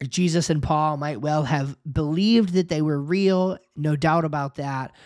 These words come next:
but we know from evolutionary science that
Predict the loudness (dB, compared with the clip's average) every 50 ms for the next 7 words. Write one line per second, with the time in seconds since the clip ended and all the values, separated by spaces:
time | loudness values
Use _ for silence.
0 | -20 -20 -20 _ _ _ -4 -2 0 0 0 0 -2 -4 -6 -2 -2 0 0 2
1 | 0 -2 -2 -2 -4 -2 -2 -2 0 -2 -2 -2 -4 -4 -4 -4 -4 -2 0 0
2 | 2 2 0 -2 -2 -2 -2 -2 -2 -4 -4 -6 -10 -16 -18 _ -12 -8 -6 -4
3 | -4 -4 -4 -6 -8